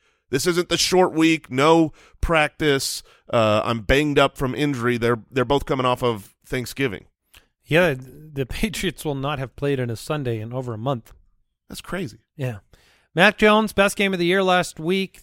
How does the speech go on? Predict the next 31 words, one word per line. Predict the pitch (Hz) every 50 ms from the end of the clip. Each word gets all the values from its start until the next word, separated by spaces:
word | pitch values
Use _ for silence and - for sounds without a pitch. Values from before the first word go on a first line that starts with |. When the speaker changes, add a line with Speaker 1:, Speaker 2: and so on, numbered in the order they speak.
| _ _
Speaker 2:
Quarterback | - - 180 175 170 170 160 -
seven | - - - 190 180 180 165 175 175 170 170 165 -
threw | - - 156 160 151
the | 139
ball | 135 139 143
downfield. | 135 139 127 117 113 - - - - 180 185 180 175 175 156
It | 147
was | 127 123 113 127
nice | 127 123 123 120 - -
to | - 123
see. | - - - - - 202 196 196
Rhamondre | 190 160 131 127 139 151 170 175 170 170 180 175 170 170
is, | 139 135 123 113 110 - _ _ _ _ _ _ _ _ _ _ _ _ - -
uh, | - - - - -
he's | - - - 190 196
a | 233 233
wide | 247 254 247 214
receiver | 180 - - 269 262 190 170
right | 143 131 123 123 131
now, | 135 135 135 135 139 143 151 -
and | 156 147 139 139 139 135 135 131 127 - _ _
Damian | - 156 190 202 196 160
Harris | 156 185 185 156 - 135
is | 123
not | 156 160 165 147
likely | 151 156 147 - 147 139
to | 123
play | - 160 151 147
in | 135
this | 127 123 -
game. | - 170 160 147 127